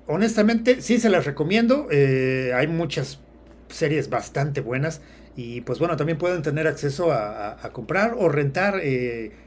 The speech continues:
alguna película por ahí de las, de las más recientes o tal vez de las que tiene en el catálogo de, de Apple. Y, honestamente, mucha gente sé que lo va a contratar por ver en exclusiva, porque solamente ahí van a poder ver los partidos de la M L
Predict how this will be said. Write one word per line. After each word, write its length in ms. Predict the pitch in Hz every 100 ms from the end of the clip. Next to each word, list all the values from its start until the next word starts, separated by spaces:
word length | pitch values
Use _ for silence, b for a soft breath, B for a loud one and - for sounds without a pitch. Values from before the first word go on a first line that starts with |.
| b
alguna 320 | 127 131 131
película 400 | 143 175 190 175
por 140 | 139 151
ahí 180 | 170
de 140 | 180 165
las, 340 | 139 127 -
de 120 | 139
las 100 | 143
más 160 | 135 156
recientes 400 | 160 175 196 233
o 200 | 330 269
tal 160 | 262 226
vez 160 | 214
de 80 | 208
las 160 | 190 -
que 80 | 143
tiene 460 | 156 156 135 107 B B B B
en 140 | 123
el 100 | 120
catálogo 580 | 120 - 147 151 131 120 B B B -
de, 280 | 110 113
de 140 | 113 123
Apple. 320 | 131 139 135 - -
Y, 120 | 175
honestamente, 800 | 185 208 208 214 262 - 302 - - - - - - - - - -
mucha 280 | 196 220 220
gente 220 | 202 240
sé 160 | 208 214
que 100 | 208
lo 80 | 170
va 60 |
a 60 | 170
contratar 560 | 180 147 123 185 202 -
por 300 | 151 147 135
ver 320 | 170 208 220 - -
en 160 | 123
exclusiva, 760 | 135 135 - 147 185 143 214 160
porque 280 | 170 165 143
solamente 540 | 240 262 220 220 214
ahí 100 | 180
van 160 | 180 170
a 80 | -
poder 260 | 127 139
ver 220 | 135 160
los 260 | 151 160 175
partidos 480 | - 139 143 147 127
de 80 | 110
la 160 | 110
M 320 | 117 123 120 -
L 280 | 113 117